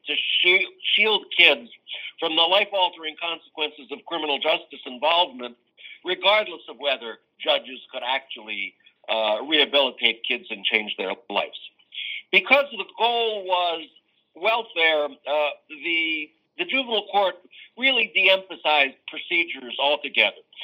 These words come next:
You wouldn't take a lawyer when you visited your doctor, and so they didn't think that it was necessary to have procedural safeguards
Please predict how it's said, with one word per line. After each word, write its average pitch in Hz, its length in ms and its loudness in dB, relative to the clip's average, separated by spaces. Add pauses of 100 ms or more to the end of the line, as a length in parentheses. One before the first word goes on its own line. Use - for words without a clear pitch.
(160)
You 196 140 -4
wouldn't 220 260 -2 (100)
take 196 120 0
a 147 40 0
lawyer 175 440 2
when 147 180 -6
you 135 160 -8
visited 139 400 -6
your 104 140 -6
doctor, 151 640 0 (340)
and 135 180 0
so 156 120 2
they 175 160 6
didn't 165 340 -8
think 160 300 -4
that 139 180 4
it 131 160 -4
was 127 160 -8
necessary 139 600 -2
to 131 60 6
have 135 220 2 (120)
procedural 131 580 -6
safeguards 139 640 0